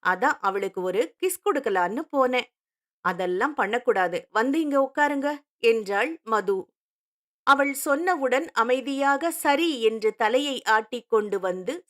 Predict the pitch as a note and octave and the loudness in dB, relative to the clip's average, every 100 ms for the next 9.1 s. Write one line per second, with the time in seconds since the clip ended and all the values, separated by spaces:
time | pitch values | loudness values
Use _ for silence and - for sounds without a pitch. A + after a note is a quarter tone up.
0 | - C4+ E4+ E4 C4 G3+ G3 - G3+ C4+ | 0 2 2 2 2 2 -4 -4 -4 -2
1 | C#4 F#3+ F#3+ F#3 F#3 F#3 G#3+ D#4+ _ F#3+ | -4 -6 -6 -8 -4 -2 -2 -4 _ -8
2 | F#3+ F#3 - _ _ _ _ - D4 F4+ | -6 -8 -12 _ _ _ _ -4 0 2
3 | F4+ D#4 A3+ G#3 - G#3 G3 C4 C#4+ A#3+ | 0 0 -2 -2 -4 -4 -4 -4 -8 -8
4 | C4 C#4+ A3 F#3+ F3+ F#3 F#3 F#3 F3+ _ | -4 0 2 0 -2 -2 -2 -4 -6 _
5 | _ _ G3 F#3+ C4 C4 A3 F#3+ F3+ F#3+ | _ _ -4 0 2 2 2 0 -4 -4
6 | C4 - _ _ F3 G3+ A3+ D4+ C4+ B3+ | -6 -8 _ _ -2 0 0 0 0 2
7 | A#3 - - B3 A#3+ A3+ G#3 G#3+ C#4 B3+ | 0 -4 -8 -2 -2 0 -2 -2 -2 -2
8 | F#3+ - C4 C#4+ C4+ C#4 C#4+ C#4 B3+ A#3+ | -6 0 0 2 0 -2 0 2 2 0